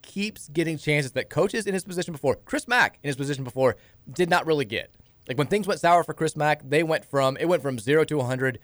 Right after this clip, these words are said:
very, very quickly, and it started with missing that N C A A tournament in twenty twenty-one,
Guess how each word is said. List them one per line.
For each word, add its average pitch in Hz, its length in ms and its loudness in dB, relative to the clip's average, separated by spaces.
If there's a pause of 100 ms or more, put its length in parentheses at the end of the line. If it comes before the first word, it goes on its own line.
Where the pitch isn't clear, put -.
(160)
very, 127 460 2
very 127 280 2
quickly, 120 500 0 (260)
and 131 160 2
it - 20 -12
started 147 300 2
with 135 100 -2
missing 135 260 -2
that 120 120 2
N 120 80 0
C 131 100 -6
A 123 40 0
A - 20 -2
tournament 117 320 -2
in 107 80 -4
twenty 113 240 -4
twenty-one, 110 560 -2